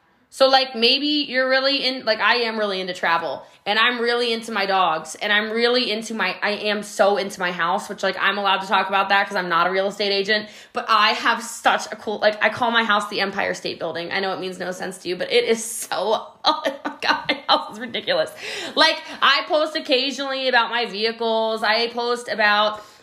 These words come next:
um, like, motivating people in general, you know, stuff like that. And then two, two days a week, I sort of allude to having a business, right? So maybe two days a week, I'm posting,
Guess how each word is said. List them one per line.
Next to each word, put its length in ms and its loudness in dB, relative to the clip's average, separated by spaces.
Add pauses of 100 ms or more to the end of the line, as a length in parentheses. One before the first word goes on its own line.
um, 480 2 (680)
like, 140 0
motivating 580 4
people 440 2
in 200 0
general, 540 4
you 140 -4
know, 80 2
stuff 180 -2
like 160 2
that. 180 4 (400)
And 120 4
then 180 0
two, 480 4 (560)
two 220 0
days 240 2
a 80 2
week, 360 -2 (120)
I 140 4
sort 380 -2
of 200 6
allude 880 0 (560)
to 100 -2
having 280 0
a 40 -2
business, 600 -8 (720)
right? 260 4 (380)
So 180 2
maybe 360 4
two 220 2
days 220 0
a 80 0
week, 320 -2
I'm 160 2
posting, 600 0